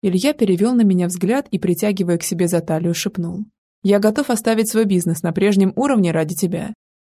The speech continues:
Илья вскинул голову вверх, встретившись взглядом с Артёмом. «Тогда почему я должен отдавать её тебе?» Артём стиснул зубы и зашипел. Его глаза из сапфира превратились в серебро. «Не неси чушь.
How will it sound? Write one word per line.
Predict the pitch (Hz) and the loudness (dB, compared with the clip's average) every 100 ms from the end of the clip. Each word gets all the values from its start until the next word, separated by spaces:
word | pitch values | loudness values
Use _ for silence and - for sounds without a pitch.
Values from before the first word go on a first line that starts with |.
| _ _ _ | _ _ _
Илья | - 190 208 285 | -2 2 2 2
вскинул | - 240 240 214 | -2 0 2 2
голову | 175 214 220 185 | 2 0 2 0
вверх, | 170 254 277 | 2 0 -2
встретившись | - 185 220 240 - 233 | -4 0 0 -2 -2 -2
взглядом | 202 185 180 175 | 0 -2 -2 -2
с | 151 | -2
Артёмом. | 185 - 190 196 202 208 _ _ _ _ | -6 -4 -4 -2 -4 -6 _ _ _ _
«Тогда | 190 175 202 | 0 2 2
почему | 202 196 226 254 | 0 2 2 2
я | 233 | 2
должен | 220 220 214 214 | 2 2 2 0
отдавать | 180 202 214 208 | 0 2 2 0
её | 202 202 | 0 0
тебе?» | 208 170 - 208 _ _ _ _ _ - | 0 -4 -6 -10 _ _ _ _ _ -4
Артём | 196 196 294 311 | -2 0 0 0
стиснул | - 214 208 180 | 0 0 2 0
зубы | 170 214 233 | 0 0 0
и | - | 0
зашипел. | 196 202 196 - 190 - - _ _ - | 0 0 -4 -8 -10 -10 -16 _ _ -2
Его | 196 190 190 | 0 2 2
глаза | 190 185 247 | 2 2 0
из | 294 202 - | 0 -2 -2
сапфира | 180 - 247 277 | -4 -2 -2 -2
превратились | 262 220 190 185 175 170 | 0 0 0 -2 -4 -4
в | - | -4
серебро. | 180 170 175 - 202 - _ _ _ _ _ | -4 -4 -6 -6 -8 -10 _ _ _ _ _
«Не | 185 | 4
неси | 185 185 180 233 | 4 4 2 -2
чушь. | 226 - 185 175 | -2 -2 -4 -6